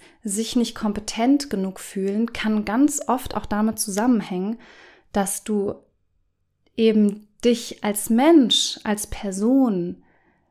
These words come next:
nicht wertvoll genug fühlst, dass du da denkst, ich genüge nicht. Und dann im Außen versuchst, noch ganz viel immer an Kompetenz dir anzueignen, obwohl du schon längst die Kompetenz hast für das, was du machen möchtest.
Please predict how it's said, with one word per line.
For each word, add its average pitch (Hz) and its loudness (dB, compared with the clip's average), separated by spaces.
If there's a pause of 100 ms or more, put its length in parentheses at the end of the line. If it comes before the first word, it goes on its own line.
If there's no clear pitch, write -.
(260)
nicht 202 0
wertvoll 175 -6
genug 170 -8
fühlst, - -14
dass 185 -6
du 214 -4
da 226 2
denkst, 190 -2
ich - -10
genüge 196 0
nicht. - -8 (460)
Und 190 -4
dann 208 2
im 208 -2
Außen 277 2
versuchst, 233 -2
noch - -6
ganz 254 0
viel 254 0
immer 220 0
an 214 0
Kompetenz 220 0
dir 196 -2
anzueignen, 185 -4
obwohl 440 4
du 392 4
schon 330 6
längst 339 4 (300)
die 277 2
Kompetenz 254 0
hast 262 -8
für - -2
das, 208 -4
was 190 -8
du 208 -10
machen 202 -8
möchtest. - -18